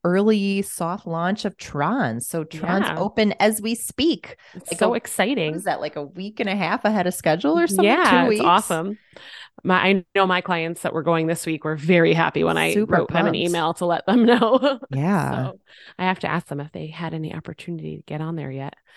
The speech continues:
Speaker 2: But, um, yeah, so that was exciting. So if you're there this week, then you got early access, hopefully. Um, and just remember that it may be available. <laughs>
Speaker 1: It seems like it is. And you,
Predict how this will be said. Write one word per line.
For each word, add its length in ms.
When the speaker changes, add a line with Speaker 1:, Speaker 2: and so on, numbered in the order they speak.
Speaker 2:
But, 340
um, 460
yeah, 220
so 160
that 100
was 140
exciting. 260
So 140
if 100
you're 140
there 240
this 280
week, 380
then 220
you 120
got 220
early 240
access, 460
hopefully. 500
Um, 440
and 120
just 180
remember 380
that 320
it 200
may 420
be 200
available. 520
<laughs> 160
Speaker 1:
It 140
seems 260
like 220
it 120
is. 280
And 160
you, 140